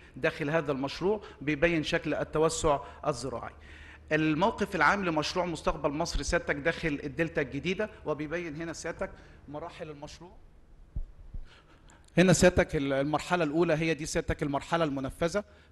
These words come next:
ثم يأتي بعد ذلك سيادتك مرحلة الأربعة وتلاتين ألف فدان، وحاليًا إحنا سيادتك جاري تنفيذها. الأخضر المتدرج كله سيادتك بألوانه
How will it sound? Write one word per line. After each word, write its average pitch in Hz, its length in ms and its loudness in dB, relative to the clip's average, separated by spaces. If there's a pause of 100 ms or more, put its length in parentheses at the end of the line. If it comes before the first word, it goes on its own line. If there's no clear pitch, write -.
(100)
ثم 185 220 0
يأتي 170 260 -2
بعد 147 220 2
ذلك 156 320 0
سيادتك 151 400 -2 (180)
مرحلة 143 380 -2
الأربعة 147 360 2
وتلاتين 151 420 -4
ألف 160 220 -4
فدان، 151 460 -2 (240)
وحاليًا 151 560 0
إحنا 160 200 -2
سيادتك 160 340 0
جاري 165 260 2
تنفيذها. 175 540 -2 (260)
الأخضر 160 440 2
المتدرج 151 600 4 (360)
كله 170 240 4
سيادتك 165 340 0
بألوانه 160 640 2